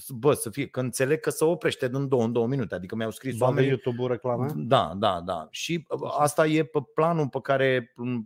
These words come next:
Speaker 1: cumva și
Speaker 2: Planul
Speaker 1: noi
Speaker 2: tarifar.
Speaker 1: l-am ales,
Speaker 2: Da,
Speaker 1: planul
Speaker 2: am înțeles.
Speaker 1: tarifar și așa.
Speaker 2: Da.
Speaker 1: E, și atunci am convenit, uh, uh, cu Caterina și cu băieții noștri, uh,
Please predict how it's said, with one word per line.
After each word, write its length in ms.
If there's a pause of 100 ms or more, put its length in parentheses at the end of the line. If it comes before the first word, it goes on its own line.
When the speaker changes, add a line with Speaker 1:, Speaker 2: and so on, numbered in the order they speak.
Speaker 1:
cumva 480
și 100
Speaker 2:
Planul 220
Speaker 1:
noi 100
Speaker 2:
tarifar. 260
Speaker 1:
l-am 100
ales, 460
Speaker 2:
Da, 120
Speaker 1:
planul 180
Speaker 2:
am 60
înțeles. 200
Speaker 1:
tarifar 300
și 100
așa. 200 (360)
Speaker 2:
Da. 80
Speaker 1:
E, 120
și 140
atunci 300
am 200
convenit, 640
uh, 500 (320)
uh, 540 (100)
cu 220
Caterina 560
și 160
cu 220
băieții 420
noștri, 640
uh, 760